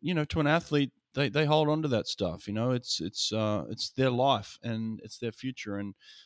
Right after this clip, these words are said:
and they feel a certain way about it and they, they may hang on to it a little longer. And I'm okay with that. I'm, I'm okay with Cesar not talking to me as much as I'd wanna talk to him right now, but I know that that may,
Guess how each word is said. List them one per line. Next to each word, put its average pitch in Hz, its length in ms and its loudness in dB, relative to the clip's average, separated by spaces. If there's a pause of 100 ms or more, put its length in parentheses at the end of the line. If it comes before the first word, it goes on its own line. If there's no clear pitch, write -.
(300)
and 113 280 -2
they 120 160 0
feel 123 380 -2
a 113 60 -2
certain 131 320 -2
way 120 220 2
about 120 280 2
it 127 100 0
and 120 100 -2
they, 120 200 -2
they 120 160 -4
may 123 200 2
hang 123 200 0
on 123 140 0
to 131 100 -6
it 120 40 0
a 123 40 0
little 123 180 2
longer. 123 260 2
And 104 140 0
I'm 135 180 0
okay 135 340 0
with 135 120 0
that. 143 220 2
I'm, 139 180 -2
I'm 139 160 2
okay 156 300 4
with 139 140 4
Cesar 131 360 2
not 123 260 4 (280)
talking 123 380 2
to - 120 -4
me 110 280 -2 (420)
as 110 100 -10
much 120 220 0
as 123 60 2
I'd 113 120 4
wanna 113 200 0
talk 107 260 -6
to 107 100 -6
him 98 300 -2 (140)
right 110 200 2
now, 101 240 0
but 107 140 0
I 131 120 4
know 147 180 6
that 127 260 2
that 101 120 -2
may, 107 220 -2